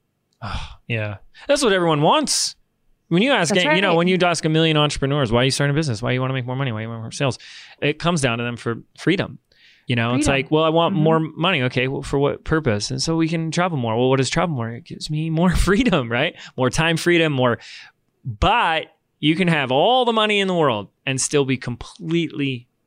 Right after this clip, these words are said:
Speaker 1: trapped and suffering with that fixed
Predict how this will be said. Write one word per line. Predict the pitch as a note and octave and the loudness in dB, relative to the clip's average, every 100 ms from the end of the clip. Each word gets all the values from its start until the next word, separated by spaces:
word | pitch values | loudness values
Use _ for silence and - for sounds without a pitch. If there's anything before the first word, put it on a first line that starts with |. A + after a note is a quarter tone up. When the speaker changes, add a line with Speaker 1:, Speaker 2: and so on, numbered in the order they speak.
| _ | _
Speaker 1:
trapped | - - C#3+ C3 G2+ - - - - _ _ - | -8 -4 -2 -2 -2 -8 -16 -18 -18 _ _ -10
and | A#2 G#2 | -8 -8
suffering | - - - - - D3 A2 A#2+ A2+ - - | -6 -6 -6 -8 -4 -4 -4 -10 -14 -16 -12
with | C3 - | -10 -8
that | G#2+ - | -8 -10
fixed | - - - C3+ C3 - - | -18 -10 -2 -2 -2 -8 -8